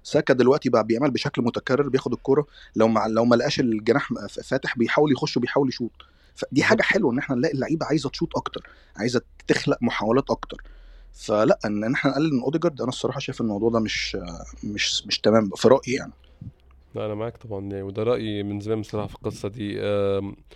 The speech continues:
Speaker 2: هي دي حاجة من الحاجات الأخيرة عايز أتكلم فيها في الماتش. كنت، آه، انبسطت قوي من الاستقبال اللي خده سميث رو ونزل لعب آخر ربع ساعة، آخر، آسف، خمسة وعشرين دقيقة. آه،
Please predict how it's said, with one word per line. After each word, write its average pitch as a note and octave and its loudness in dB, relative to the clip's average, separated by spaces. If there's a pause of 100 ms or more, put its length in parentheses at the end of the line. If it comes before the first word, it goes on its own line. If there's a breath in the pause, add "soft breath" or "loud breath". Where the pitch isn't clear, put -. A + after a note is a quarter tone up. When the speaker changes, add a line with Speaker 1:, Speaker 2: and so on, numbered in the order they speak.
(300 soft breath)
Speaker 2:
هي B2+ 6
دي D#3+ 2
حاجة E3 8
من A#2+ -2
الحاجات C#3+ -2
الأخيرة C3+ -2
عايز C#3 0
أتكلم C#3 -2
فيها D3+ -2
في B2 -8
الماتش. B2+ -2
كنت، A2 -4
آه، G#2 2 (640 loud breath)
انبسطت D#3 4
قوي D3+ 8
من D3 4
الاستقبال A2 2
اللي B2+ 0
خده A#2 0
سميث A2 -6
رو G2 -2
ونزل G2+ -4
لعب G#2+ -2
آخر G#2 -8
ربع G#2 -4
ساعة، A2 -2
آخر، A2 -2
آسف، G#2+ -6
خمسة A2 -8
وعشرين G#2+ -6
دقيقة. C3 -2 (800 soft breath)
آه، G#2+ 2